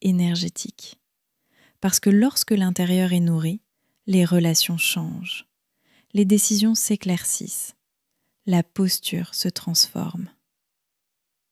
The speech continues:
Affirme intérieurement, je me choisis, je me respecte, je me traite comme quelqu'un qui compte. Si cette carte a réveillé quelque chose de précis,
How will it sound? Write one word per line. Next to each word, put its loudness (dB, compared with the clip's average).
Affirme 2
intérieurement, 0
je 2
me 2
choisis, -2
je 0
me 4
respecte, -6
je 4
me 4
traite -8
comme 0
quelqu'un -4
qui -16
compte. -10
Si -4
cette 0
carte -2
a 2
réveillé 2
quelque -2
chose -2
de 0
précis, -4